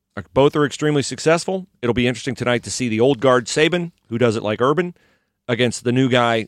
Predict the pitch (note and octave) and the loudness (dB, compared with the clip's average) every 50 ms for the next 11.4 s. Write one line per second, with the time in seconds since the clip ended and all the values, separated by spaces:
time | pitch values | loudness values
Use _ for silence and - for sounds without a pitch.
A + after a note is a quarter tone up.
0 | - _ G#2 G2+ G#2+ G2+ F#2+ F2 F2+ - - - - _ _ - G#2+ A2 G2+ - | -6 _ -4 -4 -2 -2 -2 -4 -6 -8 -8 -12 -20 _ _ 0 2 2 2 2
1 | B2 A#2+ A2+ A2 - - - - - - - A2 A2 A2 A2 A2 A2 A2 B2 D3+ | 0 -2 -2 -2 -4 -8 -8 -10 -12 -10 -8 -4 -2 0 0 0 2 2 2 2
2 | D#3 D3 A#2 B2 A#2 A2+ - A2+ G#2+ G2 - - - A#2 G#2 G2 F#2+ F#2+ F#2 - | 0 0 0 -2 -4 -4 -4 -6 -6 -6 -8 -8 -6 -4 -4 -4 -4 -6 -8 -8
3 | - - D2 B1+ G#1+ - - - A2 G#2 F#2 G#2+ G#2 E2+ G#2+ G2 F#2+ F#2 F2+ E2+ | -8 -10 -10 -10 -12 -10 -6 -2 -2 -2 -2 -2 -4 -2 -4 -4 -4 -4 -6 -8
4 | - F2 - - E2+ D#2 - - F2 E2+ E2 C#2 - - - - - - _ _ | -10 -14 -14 -14 -14 -14 -12 -10 -8 -8 -8 -8 -10 -12 -16 -16 -18 -20 _ _
5 | _ _ _ _ _ _ _ _ _ - B2 A#2 A#2 A#2 - - D#3+ D3 - C3 | _ _ _ _ _ _ _ _ _ -4 0 0 0 0 2 2 2 2 2 0
6 | A2+ - - C#3+ D3 C#3 C3+ - - _ _ _ _ - - G#3 G3 F#3+ F#3+ G#3+ | 0 0 -2 -2 0 0 -2 -2 -4 _ _ _ _ -8 -4 -2 0 2 2 2
7 | F#3+ A2+ F#2+ F2 - G2+ A#2+ - - D3+ D#3+ C#3 - - - F#3 G#3 F#3 - - | 2 2 0 -2 -4 -8 -10 -6 0 0 0 0 0 -2 -2 0 0 0 0 0
8 | F#3 E3+ E3 - C#3+ A#2+ A2+ A2 G2+ F#2+ G2 F#2 - G2+ G#2+ A#2+ A#2+ A#2+ B2 A#2+ | 0 0 0 0 -2 -2 -2 -2 -2 -4 -4 -6 -6 -6 -4 -2 0 0 2 2
9 | B2 B2+ C3 B2+ A#2 A2+ B2+ B2 - - - A#2+ A#2+ A#2+ - - _ A2 G#2+ G#2 | 2 2 2 2 2 2 0 0 -2 -2 0 0 0 0 -2 -4 _ -4 -2 0
10 | A2 A2 G2 F#2+ F#2+ F#2 F2+ - _ _ _ _ _ _ _ _ C3+ C3+ B2 A#2+ | 0 0 0 0 -2 -2 -4 -8 _ _ _ _ _ _ _ _ -4 -2 -2 -2
11 | A2 - - - - - - | -4 -6 -10 -16 -18 -20 -20